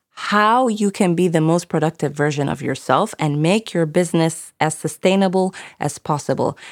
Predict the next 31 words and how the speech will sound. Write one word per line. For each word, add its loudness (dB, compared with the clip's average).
How 2
can 0
you 2
make 2
your 0
business 0
work 0
around 0
you 2
and 0
your -2
life, -2
not 2
the 2
other 0
way -4
around? -8
It's -2
very, 2
very, 2
I 0
can't, 0
I 0
can't 0
emphasize 0
how 2
easy 4
and 2
quick 0
it 2
is 4